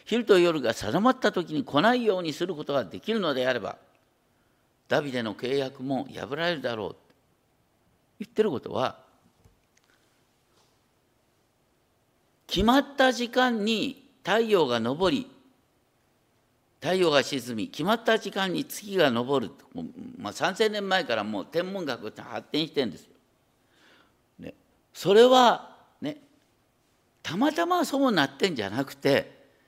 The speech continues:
神様がかつて大洪水の後、ノアと契約を結んだ。ノア契約のゆえなんだよ。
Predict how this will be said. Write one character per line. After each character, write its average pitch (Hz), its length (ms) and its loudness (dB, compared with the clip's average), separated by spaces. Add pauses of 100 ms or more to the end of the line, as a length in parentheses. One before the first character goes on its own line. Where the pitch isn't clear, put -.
(340)
神 277 360 2
様 139 380 0
が 143 340 2 (500)
か 220 180 2
つ 220 120 -6
て 101 160 -2
大 220 320 2
洪 269 320 0
水 202 220 -2
の 151 100 2
後、 147 260 0
ノ 175 280 4
ア 269 100 4
と - 360 0 (280)
契 208 240 6
約 247 300 4
を 208 60 6
結 185 320 -2
ん 147 100 -2
だ。 - 120 -12 (460)
ノ 180 260 6
ア 269 80 4
契 262 240 8
約 170 260 2
の 113 140 -2
ゆ 160 160 -2
え 165 80 0
な 120 140 -2
ん 85 80 -12
だ 92 80 -16
よ。 110 120 -18